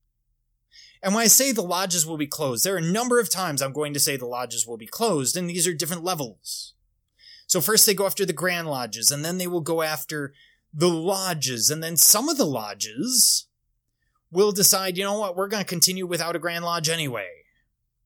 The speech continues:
And we'll see those closed as well. So it gets a little confusing, a little muddy, but nothing here is perfectly clear. That's what makes it fun. So,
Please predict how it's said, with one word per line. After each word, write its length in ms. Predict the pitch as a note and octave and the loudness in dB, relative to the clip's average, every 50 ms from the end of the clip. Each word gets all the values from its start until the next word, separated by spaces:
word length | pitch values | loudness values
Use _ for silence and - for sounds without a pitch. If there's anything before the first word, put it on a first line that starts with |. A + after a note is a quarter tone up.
| _ _ - - _ _ _ | _ _ -20 -20 _ _ _
And 120 | - C#3 | -6 -2
we'll 100 | D3+ E3 | 4 6
see 160 | D#3 - F#3+ | 6 6 6
those 300 | E3 D3 E3+ F3+ F3+ F3 | 4 2 2 4 4 4
closed 360 | - - F3 E3+ E3+ D#3+ C#3 E3 | 4 2 0 0 2 2 2 2
as 140 | D#3+ C#3 | 2 2
well. 400 | C3 C#3+ C#3+ B2+ G#2+ G2 F#2+ _ _ _ _ _ _ _ _ _ _ _ _ _ _ _ _ _ _ _ _ _ _ _ _ | 2 2 -2 -2 -4 -8 -14 _ _ _ _ _ _ _ _ _ _ _ _ _ _ _ _ _ _ _ _ _ _ _ _
So 140 | - - D3+ | -10 -8 -6
it 80 | D3 C#3+ | -4 -4
gets 160 | E3 D3 D3+ | 0 0 0
a 60 | D#3 | -2
little 300 | C#3+ C#3+ F#3 F#3 - G3 | 0 -2 0 0 0 -2
confusing, 600 | - G3 F#3+ F3+ - G3 G3+ G#3 G3+ G3+ A3+ A#3 | -2 -4 -4 -2 -2 -2 0 2 2 2 2 2
a 40 | A3+ | -2
little 240 | G3 E3+ E3+ F3 F#3+ | -4 -4 -2 -2 0
muddy, 640 | G3+ F#3+ F#3 F#3 G3+ F3+ G3+ B3 C#4+ C#4 A3 - _ _ _ _ _ _ _ _ _ _ _ _ _ | 0 0 0 0 0 0 0 2 2 0 -2 -4 _ _ _ _ _ _ _ _ _ _ _ _ _
but 100 | - E3 | -12 -8
nothing 540 | F3+ F3 F3+ F#3 F#3 F#3 - - G3+ G3+ G3 | -4 -4 -2 0 -2 -2 -2 -6 -6 -6 -4
here 360 | E3 - - F3+ F3 E3+ F3 | -4 -4 -4 -6 -6 -4 -2
is 80 | E3+ D3+ | -2 -4
perfectly 540 | - - - E3+ - E3+ C#3+ - E3+ D#3+ C#3+ | -4 -2 -6 -4 -4 -6 -8 -6 -8 -8 -6
clear. 360 | - - E3+ D3+ C3+ B2 A#2+ | -4 -2 -2 -2 -2 -2 -6
That's 220 | G2+ A#2 - - | -6 -6 -6 -4
what 160 | D3 D#3 - | -6 -6 -8
makes 200 | - C#3+ C3+ - | -8 -2 -2 -2
it 120 | D#3+ - - | -2 -2 -8
fun. 300 | - - C3+ A#2+ G#2 - _ _ _ _ _ _ _ _ _ _ _ _ _ _ _ _ _ _ _ _ _ _ _ _ _ _ _ _ _ _ _ _ _ _ _ _ _ _ _ _ _ _ _ _ _ _ _ _ _ _ _ _ _ _ _ _ _ _ _ _ _ _ _ _ _ _ _ _ _ _ _ _ | -8 -6 -6 -6 -6 -12 _ _ _ _ _ _ _ _ _ _ _ _ _ _ _ _ _ _ _ _ _ _ _ _ _ _ _ _ _ _ _ _ _ _ _ _ _ _ _ _ _ _ _ _ _ _ _ _ _ _ _ _ _ _ _ _ _ _ _ _ _ _ _ _ _ _ _ _ _ _ _ _
So, 280 | - - E3 B2+ - | 2 2 2 2 -4